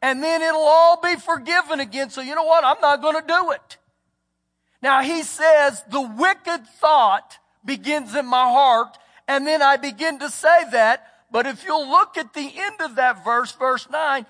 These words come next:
he says, "And it becomes sin among you." So when I become selfish and I tighten my, and say, "I'm not giving it to him,"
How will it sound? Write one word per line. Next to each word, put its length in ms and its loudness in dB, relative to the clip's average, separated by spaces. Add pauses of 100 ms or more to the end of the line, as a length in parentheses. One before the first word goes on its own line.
(160)
he 160 -10
says, 680 0 (300)
"And 300 0
it 340 -6
becomes 800 0 (100)
sin 1120 -6 (400)
among 560 2
you." 440 -8 (1300)
So 360 0
when 180 0
I 280 2
become 560 0
selfish 720 0
and 120 -2
I 100 0
tighten 400 0
my, 140 2
and 120 -4
say, 80 -4
"I'm 180 0
not 260 -2
giving 300 -6
it 120 -14
to 120 -10
him," 340 -6